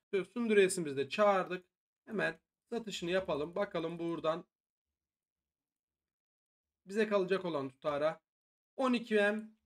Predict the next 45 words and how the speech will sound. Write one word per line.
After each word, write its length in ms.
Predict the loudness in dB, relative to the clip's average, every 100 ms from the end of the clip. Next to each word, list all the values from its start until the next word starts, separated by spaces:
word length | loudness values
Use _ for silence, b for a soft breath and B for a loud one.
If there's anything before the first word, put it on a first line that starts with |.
| _
boostlarımızı 560 | -4 -4 -2 -2 -2 -4
da 80 | -4
sattığımızda 760 | -2 -2 0 0 0 0 2
altmış 340 | 0 0 -4
kadar 320 | -2 0 -2 -4
bir 160 | -4
boostumuz 380 | -6 -4 -4 0
var. 160 | -2 -2
Otuz 240 | -6 -2
M'de 300 | -2 -2 -4
bir 160 | -4 -2
nakit. 300 | -2 -4 -12 _ _ _ _ _ -2
Ayrıyetten 600 | 2 4 2 -2 -6 -4
de 60 |
şansımıza 680 | -2 0 0 -2 -6 -4 -4
Deep 140 | -4 -6
Scar'la 460 | -8 -6 -4 -2
Graham, 400 | 0 2 2 2
ayrıyetten 580 | 0 0 0 -2 -6 -4
bir 80 | -4
adet 260 | -4 -6 -4
de 60 |
Iron 340 | -2 -2 -4 -4
Bow, 260 | -4 -6 _ _ -4
dört 220 | -2 -2
adet 220 | -8 -12
de 40 | -10
Monster 360 | -8 -10 -14
Stone 280 | -14 -8 -4
aldık. 360 | -2 -4 -8 _ _ _ _ _
Bir 100 | -8
sonraki 340 | -8 -8 -10 -12
slota 220 | -18 -12
geçiyoruz. 380 | -12 -14 _ _
Arkadaşlar, 560 | 2 2 2 -2 0 -2
sevilen 400 | 0 0 2 2
slotlardan 640 | 0 -4 -2 -4 -4 -4
bir 140 | -6 -4
tanesi 460 | -6 -6 -8 -12
Stone 300 | -6 -4 -2
Golem 300 | -2 -4 -6
slotu. 420 | -8 -8 -6 -8
Stone 320 | -8 -4 -2 0
Golem 280 | -2 -6
slotu 520 | -10 -10 -8 -6 -6